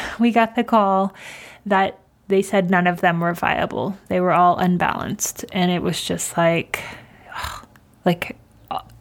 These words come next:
just devastation, because even to agree to do the one round of I V F was difficult for both of us.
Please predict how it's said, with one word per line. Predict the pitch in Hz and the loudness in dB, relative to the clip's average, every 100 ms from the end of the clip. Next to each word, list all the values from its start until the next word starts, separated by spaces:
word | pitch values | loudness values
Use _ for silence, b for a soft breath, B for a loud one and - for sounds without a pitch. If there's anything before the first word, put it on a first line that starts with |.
| - - - | -20 -16 -2
just | 262 - - | 0 0 0
devastation, | 196 185 175 - 175 175 - 190 202 | 0 2 -4 -4 0 0 0 -4 -6
because | - - 196 190 190 - B B B B B B B _ _ _ _ _ _ _ _ _ _ _ _ _ | -8 0 2 4 0 -6 B B B B B B B _ _ _ _ _ _ _ _ _ _ _ _ _
even | 269 277 302 | 2 4 2
to | 285 269 | 2 2
agree | 233 220 220 220 | 2 4 4 4
to | 214 | 4
do | 180 220 214 | 2 2 4
the | 202 | 2
one | 180 180 196 190 | 4 2 2 2
round | 175 170 185 202 | 0 0 0 2
of | 214 214 | 2 2
I | 220 220 | 2 2
V | 240 233 | 2 4
F | 233 240 - - - _ _ _ _ _ _ _ | 2 0 -4 -14 -16 _ _ _ _ _ _ _
was | 220 214 | -2 0
difficult | - 214 - 226 185 - | -2 -2 0 -2 -2 -6
for | - 190 | -2 0
both | 196 202 208 | 2 2 2
of | 180 | -2
us. | 170 - - - | -2 -4 -8 -14